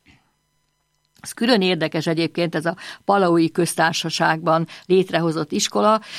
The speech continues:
Ma sem tudjuk, hogy ki volt az iskola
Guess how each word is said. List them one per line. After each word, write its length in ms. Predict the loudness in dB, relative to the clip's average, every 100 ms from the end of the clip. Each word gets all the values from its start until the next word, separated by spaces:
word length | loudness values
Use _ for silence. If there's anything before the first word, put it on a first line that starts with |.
| -16 -2
Ma 220 | 2 4
sem 260 | 2 0 -2
tudjuk, 380 | -2 0 -2 0
hogy 220 | -4 -2
ki 160 | 0
volt 340 | 2 2 2 0
az 220 | -4 0
iskola 640 | 0 0 0 2 4 2